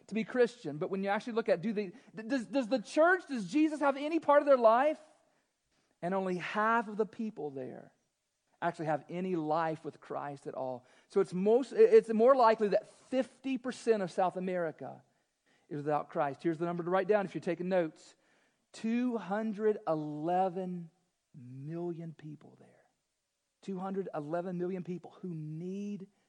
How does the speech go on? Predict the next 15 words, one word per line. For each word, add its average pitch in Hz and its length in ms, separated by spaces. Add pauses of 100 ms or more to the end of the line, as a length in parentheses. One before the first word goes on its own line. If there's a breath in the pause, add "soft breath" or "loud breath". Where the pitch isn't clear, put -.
(540)
Jesus. - 400 (2500)
Next 160 420
is 165 100
Kilimanjaro, 143 880 (540)
overlooking 156 480
the 147 200
African 170 440
continent. 123 420 (500)
There 175 160
in 160 80
Africa, 185 420
they 180 120
are 160 100
sixty-seven 202 1300
percent 170 560